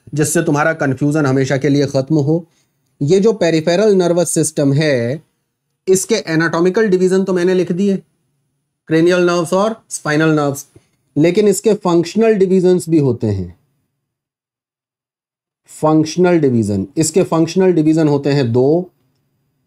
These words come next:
that is somatic nervous system और ऑटोनॉमिक नर्वस सिस्टम। और फिर ऑटोनॉमिक नर्वस सिस्टम के फिर दो डिवीजन आ जाते हैं,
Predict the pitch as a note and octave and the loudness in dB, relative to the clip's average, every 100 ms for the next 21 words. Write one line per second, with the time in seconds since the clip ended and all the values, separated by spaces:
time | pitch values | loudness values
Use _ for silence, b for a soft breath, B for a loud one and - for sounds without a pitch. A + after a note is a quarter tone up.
0 | _ _ _ _ _ _ _ A#2+ C3 C#3+ | _ _ _ _ _ _ _ -4 0 2
1 | E3 C#3 - C3 B2+ B2+ E3 D#3 D3+ D3+ | 0 -2 -2 0 0 0 -2 0 0 2
2 | E3+ D#3+ E3+ E3 - F#3+ G3+ - _ _ | 0 0 -2 -2 0 0 0 -6 _ _
3 | _ _ - C3+ C#3 D#3+ - - C#3 C3+ | _ _ -2 0 2 0 -2 -6 -2 0
4 | C3+ - F3 F3 D3+ B2+ A#2 A#2 D3+ F3 | -2 0 2 2 2 2 0 0 0 0
5 | F3 C3+ A#2+ A2+ C3 C3 - A#2 G#2 - | 0 0 0 0 0 -2 -2 -4 -4 -4
6 | C3+ B2 A2 F#2 D#2+ - _ _ _ _ | -2 0 0 -2 -6 -16 _ _ _ _
7 | _ _ _ - C#3+ C#3 D#3+ D#3 G3+ F#3+ | _ _ _ -4 -2 0 2 0 0 0
8 | F3+ E3 D#3+ D3+ D3+ D3+ C#3 - C#3 C3+ | 0 0 0 0 -2 -2 -4 -2 -2 -2
9 | B2+ G3+ G#3 E3 E3 D3 C#3+ C#3+ C#3+ C3+ | -2 0 0 2 2 2 0 0 0 0
10 | C3+ C3 C#3 C#3 C#3+ D#3 | 0 -2 -2 -2 -2 -4